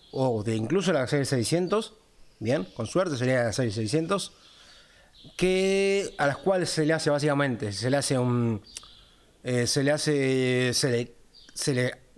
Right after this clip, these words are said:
cambia la bios por una bios diferente. Bien, entonces tú lo pones, tú la instalás y básicamente te reconoce como que es una nueve sesenta, pero porque la bios que tiene instalado es una bios de una nueve sesenta. Bien, eso particularmente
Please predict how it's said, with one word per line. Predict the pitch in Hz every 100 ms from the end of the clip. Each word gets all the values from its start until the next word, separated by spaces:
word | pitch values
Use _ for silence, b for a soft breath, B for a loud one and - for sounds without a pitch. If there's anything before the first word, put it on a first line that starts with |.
| - -
cambia | - 170 160
la | 143
bios | 147 185 202 - B B B B B
por | - 117 -
una | 165 165
bios | 151 156
diferente. | 123 110 143 156 120 95 98
Bien, | 107 139
entonces | 151 135 127
tú | 170
lo | 180
pones, | 160 156 139 - B B B B
tú | - 143
la | 143
instalás | 131 156 185 190
y | 151
básicamente | 143 139 147 156 151
te | 147
reconoce | 131 127 160 165
como | 170 147
que | 143
es | 131
una | 131
nueve | 143 135
sesenta, | 135 185 180 202 196 B B B B B -
pero | 135
porque | 123 127 143
la | 135
bios | 147 247 196 -
que | 131
tiene | 127 180 156
instalado | - 131 151 143 147
es | 139
una | 123
bios | 127 131
de | 127
una | 120
nueve | 123 117
sesenta. | 113 - 135 113 90 - _ _ _ -
Bien, | 113 147 B B B B B
eso | 156 190
particularmente | 190 175 175 170 180 180 180